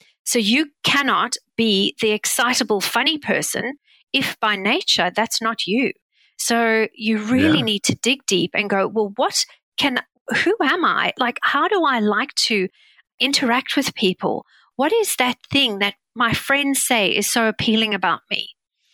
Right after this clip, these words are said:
Speaker 1: And those are the kind of traits that you need to pull out, because the customers that you then attract are going to be the right ones who actually like dealing with you because of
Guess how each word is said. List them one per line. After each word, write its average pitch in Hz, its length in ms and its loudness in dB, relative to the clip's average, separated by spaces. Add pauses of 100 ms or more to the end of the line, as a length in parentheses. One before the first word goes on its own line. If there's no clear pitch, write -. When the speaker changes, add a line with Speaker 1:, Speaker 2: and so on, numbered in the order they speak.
(260)
Speaker 1:
And 233 120 0
those 294 220 2
are 370 60 2
the 359 100 0
kind 233 380 0
of - 140 -6
traits 202 340 -2
that - 160 0
you 220 60 0
need 220 200 -2
to - 80 -6
pull 220 220 0
out, 190 240 0
because 214 480 0 (380)
the 220 80 0
customers 233 600 -2
that - 240 -2
you 240 240 2
then 247 180 0
attract - 720 -2 (220)
are 214 80 0
going 214 280 0
to - 100 -2
be 208 140 0
the 202 120 0
right 202 360 -2
ones - 300 -2
who 220 200 0
actually 240 480 0
like 208 480 0
dealing 240 400 0
with 196 240 -2
you 170 220 0 (320)
because 240 380 0
of 220 140 -2